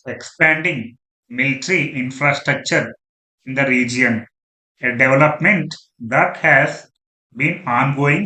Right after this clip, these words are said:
since twenty twenty-three. Pakistan is expanding military infrastructure. పాకిస్తాన్ సైనిక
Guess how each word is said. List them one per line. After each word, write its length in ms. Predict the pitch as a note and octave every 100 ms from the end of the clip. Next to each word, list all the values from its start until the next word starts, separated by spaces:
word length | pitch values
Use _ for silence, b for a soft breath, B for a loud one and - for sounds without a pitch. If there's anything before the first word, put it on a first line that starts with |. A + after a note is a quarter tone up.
| -
since 200 | E3 G3+ -
twenty 300 | B2+ A#2+ C#3 C3+
twenty-three. 560 | A#2+ A#2+ A#2 B2+ A2+ G#2+ _ _ _ _ -
Pakistan 580 | C3 C3+ D3+ - E3+ F3 F#3
is 60 | F#3 -
expanding 680 | - - D3+ C#3+ C#3+ D#3 C3 - - _ _ _ _ _ _ _ _ _ B2+
military 380 | B2+ B2+ F3+ D4 - - C3+
infrastructure. 800 | C3+ C#3+ C3 - C3 - D3 B2+ A2 - _ _ _ _ _ -
పాకిస్తాన్ 580 | B2 B2+ C#3+ - E3 C#3 - b b -
సైనిక 320 | C3 C#3 D#3